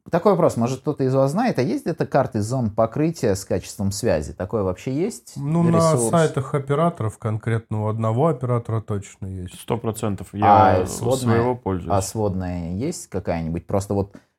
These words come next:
Speaker 1: я к чему это? Если, то
Speaker 2: Ну,
Speaker 1: есть, ну, сва-
Speaker 2: сводную я не находил, хотя задавался таким вопросом.
Speaker 1: Просто, ребят, для кого-нибудь из вас хорошая идея для стартапа. Вы можете попробовать замутить такое.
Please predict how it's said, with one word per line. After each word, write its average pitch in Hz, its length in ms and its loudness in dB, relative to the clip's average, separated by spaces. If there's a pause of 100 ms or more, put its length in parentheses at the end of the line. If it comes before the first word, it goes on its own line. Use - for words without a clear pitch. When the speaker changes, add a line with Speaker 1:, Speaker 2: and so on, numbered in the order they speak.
(140)
Speaker 1:
я 117 120 6
к - 60 -12
чему 165 240 4
это? 110 180 0
Если, 117 340 2
то 117 40 0
Speaker 2:
Ну, 131 60 4
Speaker 1:
есть, 135 120 4
ну, 143 60 2
сва- 135 220 4
Speaker 2:
сводную 175 280 4
я 165 80 2
не 160 100 0
находил, 160 500 0
хотя 127 280 -2
задавался 127 640 0
таким 98 240 -12
вопросом. 98 340 -8
Speaker 1:
Просто, 120 680 2 (260)
ребят, 175 480 8
для 131 320 6
кого-нибудь 185 480 8
из 156 100 2
вас 208 200 6
хорошая 156 400 6
идея 143 200 8
для 120 140 6
стартапа. 117 680 4 (120)
Вы 107 200 0
можете 104 380 2
попробовать 98 480 4
замутить 107 440 0
такое. 117 540 2